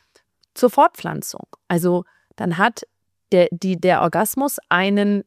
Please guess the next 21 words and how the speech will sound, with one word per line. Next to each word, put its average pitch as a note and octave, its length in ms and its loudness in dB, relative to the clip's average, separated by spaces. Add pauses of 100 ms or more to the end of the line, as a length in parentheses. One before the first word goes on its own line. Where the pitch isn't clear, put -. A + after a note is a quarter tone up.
(140)
die G3 180 0
Natur G3 300 4
hat A#3+ 140 0
das G3+ 100 -4
dafür F#3 260 -2
vorgesehen, A3+ 540 2
dass G3+ 280 0
der D#3+ 140 -10
Mann F#3+ 240 -2
dann G#3+ 160 -2
durch, F#3+ 280 -6
dadurch E3+ 320 -4
eben E3+ 220 -4
dann D#3 120 -4
die D#3+ 80 -6
Spermien F#3 320 -2
freigibt G3 380 -2 (720)
und F4 220 4
die G3+ 280 2 (160)
machen F3 300 -2
dann F3 260 0